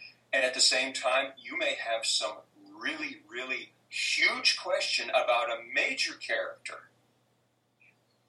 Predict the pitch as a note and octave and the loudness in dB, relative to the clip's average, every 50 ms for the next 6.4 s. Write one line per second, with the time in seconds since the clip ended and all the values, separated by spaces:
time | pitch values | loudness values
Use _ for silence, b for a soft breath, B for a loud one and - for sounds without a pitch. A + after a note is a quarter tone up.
0 | _ _ - - - - - F#2+ - - - _ _ _ _ _ _ _ _ - | _ _ -8 0 2 2 2 2 0 -8 -18 _ _ _ _ _ _ _ _ 0
1 | - A2+ A2+ - - - - - - - - G#2+ G#2+ - - - - G2+ F#2+ F#2+ | 2 2 2 2 0 -2 -4 -8 -14 -14 -12 -12 -12 -10 -10 -6 -2 0 2 2
2 | F#2+ F#2 F#2+ F#2+ - G2+ - - - - - - - G2+ F#2+ F#2+ - - - - | 0 0 -4 -6 -8 -8 -6 -4 -4 -4 -2 0 0 0 2 2 2 2 2 0
3 | - - - _ _ _ _ _ _ _ _ _ _ _ _ - B B B B | -8 -12 -16 _ _ _ _ _ _ _ _ _ _ _ _ -20 B B B B
4 | - - - - - - D3 D3 - - - - - - - - - - - - | -12 -12 -8 -4 -2 0 0 0 0 0 -2 -4 -4 -2 0 2 4 4 4 4
5 | - - - - - G2 G2 - - - - - - - - - - - - - | 2 2 -4 -4 0 0 0 0 -2 -4 0 4 6 6 6 4 2 -4 -2 0
6 | - - - - - - - - | 2 4 4 2 2 0 -6 -10